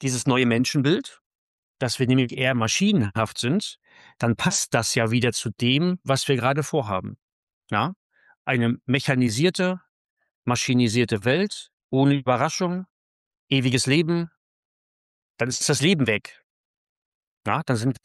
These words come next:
wir Maschinen, ein neues Menschenbild. Dann passt das. Nur auf dem Weg sind wir gerade. Das heißt,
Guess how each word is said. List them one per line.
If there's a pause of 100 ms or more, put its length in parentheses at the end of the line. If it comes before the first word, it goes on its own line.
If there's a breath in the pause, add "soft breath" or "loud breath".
wir (160)
Maschinen, (240)
ein
neues
Menschenbild. (240 soft breath)
Dann
passt
das.
Nur
auf
dem
Weg
sind
wir
gerade.
Das
heißt,